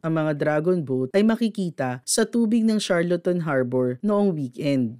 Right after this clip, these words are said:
Ang mga miyembro ng komunidad ng mga Pilipino sa Prince Edward Island inorganisa ang isang paligsahan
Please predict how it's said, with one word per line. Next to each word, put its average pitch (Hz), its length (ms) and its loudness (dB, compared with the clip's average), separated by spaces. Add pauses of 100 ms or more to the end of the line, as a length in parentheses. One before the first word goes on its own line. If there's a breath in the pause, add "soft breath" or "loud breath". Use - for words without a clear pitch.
(140)
Ang 226 160 4
mga 240 160 2
miyembro 190 400 2
ng 185 160 -2
komunidad 180 480 0
ng 151 160 -2
mga 143 320 -2
Pilipino 139 800 -2
sa - 160 -2
Prince 233 480 0
Edward 165 400 0
Island 123 640 -2
inorganisa 208 800 2
ang 139 80 -6
isang 151 240 -2
paligsahan 139 960 -2